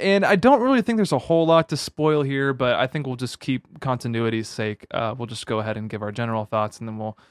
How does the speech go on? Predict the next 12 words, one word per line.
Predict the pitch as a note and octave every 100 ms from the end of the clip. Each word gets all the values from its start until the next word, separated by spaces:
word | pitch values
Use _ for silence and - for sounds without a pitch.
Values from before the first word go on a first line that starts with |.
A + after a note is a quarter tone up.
| _
get | - B2+
into | B2
some | - A#2
things | A#2 A2
that | G#2+
might | G#2+ A2 G#2+
be | G#2+ G#2+
considered | G#2+ G#2 G#2+ G#2+
spoilers | - G#2+ G#2 G#2
for | - D#2
anyone, | A#2+ A2+ A2+ A2 - - - -
as | B2 C3 B2+